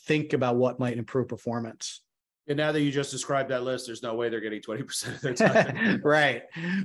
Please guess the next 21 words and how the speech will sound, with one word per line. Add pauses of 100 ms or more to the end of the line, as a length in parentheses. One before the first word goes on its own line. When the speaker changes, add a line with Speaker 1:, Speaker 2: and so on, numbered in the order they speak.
(100)
Speaker 1:
right.
I
mean,
if
they
have
a
good (140)
C
M
O,
they
should
be
like,
"All
right,
let's
look
at
some,